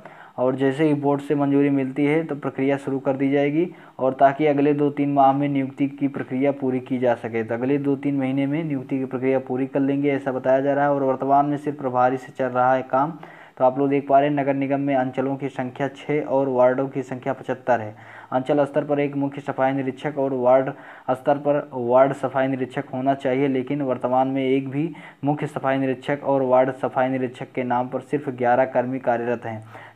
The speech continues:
सब पदों पर प्रभारी से काम चलाया जा रहा है। वहीं निगम में एक भी सर्वेयर और अमीन नहीं है। तो आप लोग देख पा रहे हैं,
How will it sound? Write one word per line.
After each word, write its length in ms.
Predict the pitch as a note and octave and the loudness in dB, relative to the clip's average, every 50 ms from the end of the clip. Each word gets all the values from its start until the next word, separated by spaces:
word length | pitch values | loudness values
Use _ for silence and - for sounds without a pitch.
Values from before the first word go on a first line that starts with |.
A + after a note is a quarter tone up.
| - - | -2 0
सब 160 | - D3+ D3+ D3+ | 0 0 2 2
पदों 220 | D3+ C#3+ D3+ D3+ | 0 0 0 0
पर 140 | D3+ D3 C#3+ | 0 -2 -2
प्रभारी 460 | D3 C#3 C3+ C3 C3 C3+ C3+ C#3+ C#3+ | -2 -2 0 2 4 4 4 2 0
से 120 | C3+ D#3+ | -2 -4
काम 260 | C#3+ C#3 C3 C3 C3+ C3+ | 0 2 2 2 2 0
चलाया 320 | - C3+ B2+ B2+ C3 C3 | 0 2 2 4 4 4
जा 160 | C3+ C#3 C3+ | 4 4 4
रहा 240 | C3+ C3+ C3+ C#3+ C#3+ | 6 4 4 2 0
है। 100 | D3+ E3 D#3 - - - - - | -2 -4 -8 -14 -18 -20 -10 -4
वहीं 220 | B2 B2+ C3 C#3 C#3+ | -2 0 0 2 2
निगम 280 | C#3+ C#3 C3 C#3+ C#3+ | 2 2 2 2 2
में 240 | C#3+ D3 D3 C#3+ C3+ | 2 2 2 2 4
एक 220 | C3 C#3 C#3 C3+ C3 | 4 2 2 0 -2
भी 140 | C3+ D3 | -4 -4
सर्वेयर 480 | C#3+ C#3+ C#3 C3 B2+ C3 C3 C3+ C#3 C3+ | -2 -2 -2 0 2 2 4 4 4 4
और 240 | C3 C3+ C#3+ C#3+ - - | 4 2 2 0 -2 -4
अमीन 300 | B2+ C3 C3 C3 B2+ B2+ | -4 -2 -2 -2 -2 -4
नहीं 200 | B2 A#2+ B2 A#2+ | -4 -4 -4 -6
है। 100 | A#2+ A2+ | -2 0
तो 80 | B2 | 2
आप 120 | B2 B2 B2 | 2 2 0
लोग 120 | C3 B2+ | -2 -2
देख 200 | B2+ C3 B2+ - | 0 -2 -2 0
पा 100 | C#3+ C3+ | 2 2
रहे 140 | C3 C3 C3 | 4 4 2
हैं, 280 | C#3 D3 D#3+ D#3+ - | 0 -2 -4 -8 -12